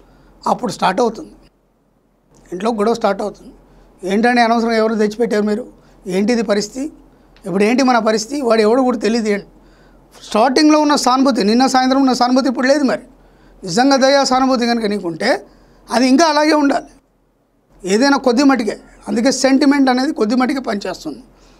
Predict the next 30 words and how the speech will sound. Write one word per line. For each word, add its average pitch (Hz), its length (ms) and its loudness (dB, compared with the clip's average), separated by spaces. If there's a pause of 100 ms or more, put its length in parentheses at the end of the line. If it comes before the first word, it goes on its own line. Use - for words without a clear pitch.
(180)
బాధ్యత 240 540 0
అనేది 208 240 -4
వేరు. - 320 -16 (580)
ఇప్పుడు 285 180 2
వాడిని 285 180 4
ఎంత 269 120 2
కనబరిస్తాం? 302 640 0 (560)
వానికి 233 180 2
ఇప్పుడు 262 160 2
ఏమని 302 240 2
సేవ 294 260 2
చేస్తాం? 277 320 -2 (460)
కనీసం 220 280 0
స్పృహలో 247 420 0
లేడు, 285 300 -2 (360)
ఎలాంటి 214 320 0
అడ్రస్ 220 340 0
లేదు, 277 180 0
ఏమీ 240 280 0
లేదు, 247 180 0
ఎ-, 214 440 -6
ఎవరనుకుంటాం 269 640 0
మనం? - 120 -10 (1300)
ఈ 202 100 -12
సేవను 202 320 -4
ఇంకో 214 180 -2
రకంగా 202 280 -4
కూడా 165 140 -12
చేయొచ్చు. - 420 -16 (1400)
సింపుల్, 262 400 0